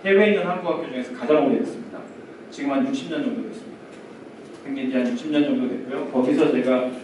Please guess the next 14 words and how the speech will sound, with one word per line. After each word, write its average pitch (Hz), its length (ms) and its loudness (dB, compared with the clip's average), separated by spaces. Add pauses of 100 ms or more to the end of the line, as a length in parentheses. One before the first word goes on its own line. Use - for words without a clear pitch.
(400)
팀장했었습니다. - 840 -2 (440)
팀장했고, 147 720 -2 (600)
이 175 100 4
학교에 190 320 4
있다가 156 720 4
이 147 120 -2
학교의 147 800 2 (120)
고삼 139 240 0
진학부장으로 131 680 0
옮겨서 107 460 -4
사 156 140 4
년간 147 420 0
근무했고, 120 640 -4 (800)
그때 143 680 6